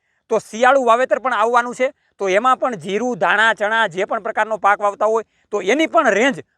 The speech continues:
ખૂબ મોટા પ્રમાણમાં અતુર એગ્રી લિમિટેડ પાસે છે. તો તમે ગમે ત્યારે એનો કોન્ટેક્ટ કરી શકો છો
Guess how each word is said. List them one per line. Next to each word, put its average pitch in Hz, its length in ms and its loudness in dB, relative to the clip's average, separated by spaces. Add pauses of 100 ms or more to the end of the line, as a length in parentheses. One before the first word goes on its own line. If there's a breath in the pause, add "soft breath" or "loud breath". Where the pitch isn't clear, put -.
ખૂબ 302 220 2
મોટા 233 280 0
પ્રમાણમાં 220 380 -4
અતુર 233 220 -4
એગ્રી 214 220 -4
લિમિટેડ 208 320 -8
પાસે 208 260 -4
છે. 233 140 -8 (280)
તો 196 80 -4
તમે 208 200 0
ગમે 220 280 0
ત્યારે 240 200 0
એનો 220 140 -4
કોન્ટેક્ટ 208 360 -6
કરી 220 120 -4
શકો 220 240 -8
છો 226 180 -10